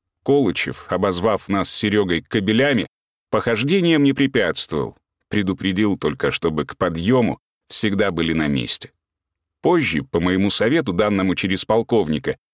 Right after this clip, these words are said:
в запасных полках стали практиковать обязательную обкатку бойцов танками. Бронетехники было мало, поэтому обкатывали в основном тягачами и тракторами, что, по-моему, один хрен.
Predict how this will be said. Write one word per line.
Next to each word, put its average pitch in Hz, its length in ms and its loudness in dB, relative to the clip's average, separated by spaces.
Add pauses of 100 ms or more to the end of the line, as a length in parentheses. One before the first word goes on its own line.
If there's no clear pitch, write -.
(200)
в 92 80 -6
запасных 120 640 0
полках 117 600 0
стали 139 340 0
практиковать 113 760 -2
обязательную 107 840 0
обкатку 110 560 -2
бойцов 87 720 0
танками. 69 540 -4 (540)
Бронетехники 147 1000 2 (100)
было 165 340 4
мало, 73 400 0 (180)
поэтому 131 420 2
обкатывали 113 560 2
в 90 80 0
основном 110 560 2
тягачами 95 680 0
и 82 40 -2
тракторами, 71 680 -2 (100)
что, - 260 -2
по-моему, 98 640 0
один 87 460 -2
хрен. 73 460 -4